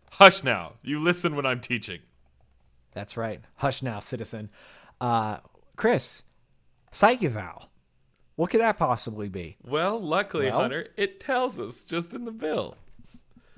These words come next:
Speaker 2: Thank you, Bill. Oh, it's like Schoolhouse Rock, but with less songs. I love it.
Speaker 1: <laughs>
Speaker 2: This is great.
Speaker 1: And
Speaker 2: So.
Speaker 1: more me committing insurrection. No, I'm just kidding. Um,
Speaker 2: Yeah, yeah, exactly.
Speaker 1: well, actually,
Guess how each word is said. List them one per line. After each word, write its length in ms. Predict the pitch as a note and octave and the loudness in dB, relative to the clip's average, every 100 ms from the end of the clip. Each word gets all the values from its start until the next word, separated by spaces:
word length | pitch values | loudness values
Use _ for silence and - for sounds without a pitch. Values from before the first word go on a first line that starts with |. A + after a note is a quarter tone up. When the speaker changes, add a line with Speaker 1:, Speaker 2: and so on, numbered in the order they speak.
| - | -4
Speaker 2:
Thank 280 | - A3 D#3 | -2 -2 -2
you, 100 | B2+ | -2
Bill. 500 | A2 B2+ F3+ F4+ - _ _ _ _ | 0 4 4 2 -4 _ _ _ _
Oh, 120 | C#3+ A#2+ | -4 -4
it's 120 | C3+ | -2
like 100 | B2 | -4
Schoolhouse 480 | - C4 B3 D#3+ - | -4 -2 2 0 0
Rock, 460 | C3 C#3+ C3+ A#2 | 4 8 8 6
but 120 | B2 B2 | 2 0
with 160 | A#2+ | 0
less 320 | A#2 C#3 D3+ | 0 6 6
songs. 640 | - - B2 B2+ A2 F#2+ G#2 | 6 4 2 2 2 -2 -2
I 160 | G#2 | -2
love 240 | A2 B2 A#2 | 2 2 2
it. 220 | G2+ - D3 - | -4 -2 -2 -2
Speaker 1:
<laughs> 80 | - | -4
Speaker 2:
This 140 | C#3 D3 | 0 0
is 120 | A#2+ | 0
great. 500 | G2+ A2+ A2+ G#2+ - - - - - | -2 0 0 0 -6 -20 -20 -16 -4
Speaker 1:
And 180 | B2+ | -2
Speaker 2:
So. 260 | A#2 G2 G2 A2 A2 | -2 -4 -6 -8 -6
Speaker 1:
more 400 | C3+ C#3+ D3 C#3 | -4 -2 -2 -4
me 460 | A2 A2+ A#2+ A#2 | -6 -6 -4 -6
committing 520 | A2 G2 F2+ F#2+ G2 | -8 -12 -8 -6 -6
insurrection. 640 | F#2 F2 - E2 D#2 - - | -6 -10 -10 -10 -10 -16 -14
No, 140 | G2 D2+ | -14 -14
I'm 80 | |
just 120 | - - | -18 -20
kidding. 180 | F#2 - _ - - A2+ | -20 -20 _ -20 -14 -6
Um, 140 | G2+ | -6
Speaker 2:
Yeah, 160 | F#2 E2+ - - | -6 -12 -18 -12
yeah, 140 | G2+ F#2 | -10 -8
exactly. 400 | F2+ F#2 F2+ C#3 | -8 -8 -4 -2
Speaker 1:
well, 100 | B2 | 2
actually, 480 | C3 B2 A#2+ A2 | 2 2 -2 -6